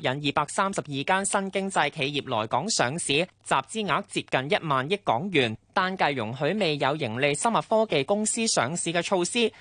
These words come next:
至今已經吸引超過一百間醫療保健公司嚟香港，集資額超過一千億。佢話內地醫療保健支出佔整體經濟比例只有百分之五到六，對比全球平均約一成比例算少。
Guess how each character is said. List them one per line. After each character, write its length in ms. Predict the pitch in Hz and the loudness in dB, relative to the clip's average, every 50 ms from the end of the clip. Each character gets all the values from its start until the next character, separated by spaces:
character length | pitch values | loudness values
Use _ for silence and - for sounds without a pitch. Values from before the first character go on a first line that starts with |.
| - - _ | -18 -20 _
至 140 | - - 254 | -6 -4 0
今 220 | 240 302 311 277 | 2 2 2 0
已 80 | 185 180 | -2 -2
經 180 | - 247 254 - | -2 -2 -2 -2
吸 100 | - 254 - - | -2 -2 -2 0
引 200 | 143 127 135 165 | 0 -2 -2 -2
超 240 | - - 233 214 | -2 -2 0 0
過 140 | 190 175 160 | 2 0 0
一 100 | 170 196 202 - | 2 0 0 2
百 160 | 175 147 139 - | 0 0 0 -2
間 200 | - 190 196 196 185 | -2 -4 -2 -4 -4
醫 120 | 190 202 | -4 -2
療 160 | 165 120 98 | -2 0 0
保 220 | - - 123 156 196 | 0 0 0 0 0
健 200 | - 160 139 139 | -2 -2 -2 0
公 220 | - 175 185 185 | 0 0 0 0
司 160 | 185 - 202 | -2 0 0
嚟 260 | 185 175 156 113 101 | 0 2 2 0 0
香 280 | 110 - 208 190 190 190 | 0 0 0 0 2 2
港， 260 | 180 143 123 151 202 - - - - - | 2 2 2 2 0 -6 -12 -18 -20 -6
集 100 | - - 143 131 - - 202 196 | -2 0 0 0 0 -2 -2 -2
資 40 | 185 | 0
額 160 | 165 127 151 160 - - - 202 180 | 2 0 0 -2 -4 -4 -2 0 0
超 80 | 175 | 2
過 140 | - 156 147 | 2 2 2
一 120 | 160 170 | 2 0
千 300 | 165 - - 202 185 180 | -2 -2 -4 -4 0 2
億。 180 | 180 185 180 175 - _ _ _ - | 2 2 2 0 -4 _ _ _ -2
佢 160 | - 156 156 | 0 0 2
話 220 | 160 156 147 143 | 2 2 2 2
內 240 | 143 147 147 143 143 | 0 -2 -2 -2 0
地 160 | - 147 139 | 0 0 -2
醫 180 | 143 165 202 202 | -2 -2 -2 -2
療 160 | 170 123 117 | 0 0 0
保 240 | - - 131 147 185 | 2 2 0 0 0
健 240 | 196 - 170 147 151 | 0 0 0 0 -2
支 220 | 151 - 220 214 | -2 -2 -2 -2
出 140 | 202 - 226 | 0 0 -2
佔 280 | 208 - - 165 160 165 | -2 -2 -2 -4 -4 -2
整 220 | - 147 151 202 | -2 -2 -2 -2
體 220 | - - 156 170 | 0 0 0 2
經 240 | - 220 226 226 233 | 2 0 0 0 0
濟 200 | - 202 175 160 | 2 2 2 2
比 200 | - 135 139 196 | 2 0 0 2
例 180 | 226 190 160 156 | 2 2 2 0
只 140 | - - 226 | 0 0 2
有 120 | 226 190 - | 2 2 2
百 140 | - 175 170 - | 2 -2 -2 -2
分 180 | - 165 147 156 | -2 -2 -2 -2
之 120 | - 240 254 - 139 | -4 -6 -6 -4 -4
五 160 | 131 139 165 - | -4 -4 0 2
到 160 | 165 160 160 | 2 2 4
六， 240 | 160 156 147 139 - _ _ _ - | 4 2 2 2 0 _ _ _ 0
對 120 | 175 160 | 0 2
比 140 | 160 170 196 | 2 0 -2
全 260 | - - 156 117 123 | -2 -2 -4 -4 -2
球 160 | - 147 131 | 0 0 0
平 240 | 123 - 147 113 120 | 0 0 -2 -4 0
均 220 | - 220 220 220 | 0 0 2 2
約 160 | 202 175 156 - | 2 2 2 2
一 160 | 190 226 220 | 2 0 0
成 340 | - - - - 107 107 - - | 0 0 -2 -2 -4 -4 -2 -2
比 160 | 123 120 156 | 0 0 2
例 200 | 190 185 147 131 | 2 2 2 2
算 280 | - - - 147 139 147 | 0 -2 -2 -2 -2 -4
少。 340 | - - 143 131 175 202 | -4 -2 0 2 2 2